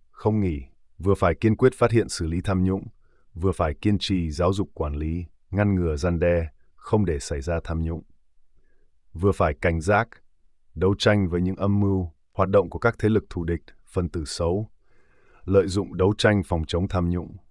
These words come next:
để kích động, chia rẽ, chống phá Đảng, Nhà nước và chế độ ta. Bản lĩnh chính trị của anh tốt, anh không bị đứa nào lôi kéo thì làm gì mà tham nhũng.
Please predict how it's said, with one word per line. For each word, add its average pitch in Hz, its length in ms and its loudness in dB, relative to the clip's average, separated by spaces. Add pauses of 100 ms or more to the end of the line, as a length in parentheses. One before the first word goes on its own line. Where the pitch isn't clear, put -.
để - 200 -8
kích 113 160 -2
động, 98 280 2
chia 101 200 0
rẽ, 95 360 2
chống 92 200 0
phá 90 220 0
Đảng, 78 360 -2 (260)
Nhà 82 140 -4
nước 92 340 -2
và - 100 -8
chế 85 180 -6
độ 87 200 -4
ta. 80 280 -6 (1200)
Bản 90 180 2
lĩnh 107 200 0
chính 113 180 2
trị 104 200 -2
của - 120 -6
anh 87 140 -2
tốt, 107 220 4 (500)
anh 92 160 -2
không 110 200 0
bị 95 120 0
đứa 92 160 2
nào 98 200 4
lôi 87 280 2
kéo 90 340 2
thì 85 100 -8
làm 78 220 -4
gì 78 160 -8
mà 80 160 -6
tham 82 220 -4
nhũng. 80 220 -8